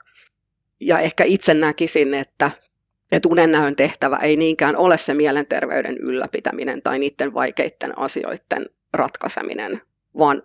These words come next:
unet ennemminkin heijastaa sitä, että miten se valveprosessi etenee. Elikkä kun ihminen alkaa toipua traumasta, niin ne, myös ne unet alkaa pikkuhiljaa muuttua. Mut ei niin, että ne unet muuttaa sitä valvehyvinvointia, vaan,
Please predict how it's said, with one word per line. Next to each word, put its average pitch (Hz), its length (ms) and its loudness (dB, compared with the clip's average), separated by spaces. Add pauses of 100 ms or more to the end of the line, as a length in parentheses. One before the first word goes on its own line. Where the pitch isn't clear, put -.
(160)
unet 190 320 4
ennemminkin 143 480 0
heijastaa 147 560 0
sitä, 123 440 -2
että - 240 -6
miten 131 340 -2
se 156 180 -2
valveprosessi - 1000 0
etenee. - 560 -4 (800)
Elikkä - 300 -2
kun 147 220 -4
ihminen 147 540 -2
alkaa 165 440 4
toipua - 420 -4
traumasta, - 600 -6 (580)
niin 156 280 2
ne, 165 120 2
myös 170 280 2
ne 156 120 -2
unet 165 360 2
alkaa - 360 -2
pikkuhiljaa - 720 -6
muuttua. - 580 -6 (420)
Mut - 180 -2
ei 160 200 6
niin, 156 240 4
että 135 220 -2
ne 139 140 0
unet 180 400 4
muuttaa 127 460 -6
sitä - 280 -2
valvehyvinvointia, - 1160 0
vaan, - 200 -6